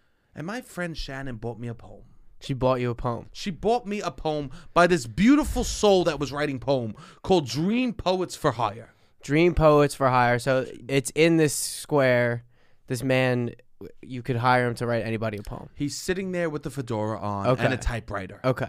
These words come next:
Speaker 2: Oh, a typewriter and a fedora.
Speaker 1: Typewriter, fedora, feather in the cap,
Speaker 2: Interesting.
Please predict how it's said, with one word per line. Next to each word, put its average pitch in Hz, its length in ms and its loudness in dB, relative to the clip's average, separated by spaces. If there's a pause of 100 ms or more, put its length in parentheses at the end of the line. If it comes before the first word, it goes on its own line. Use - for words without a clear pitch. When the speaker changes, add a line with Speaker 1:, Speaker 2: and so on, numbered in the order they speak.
Speaker 2:
Oh, 160 140 6
a 131 80 4
typewriter 127 500 2
and 120 160 0
a 113 60 -6
fedora. 120 440 -4 (120)
Speaker 1:
Typewriter, 151 580 -2
fedora, 117 600 -2
feather 131 380 -2
in 143 120 4
the 123 60 -2 (120)
cap, 127 280 0
Speaker 2:
Interesting. - 160 -16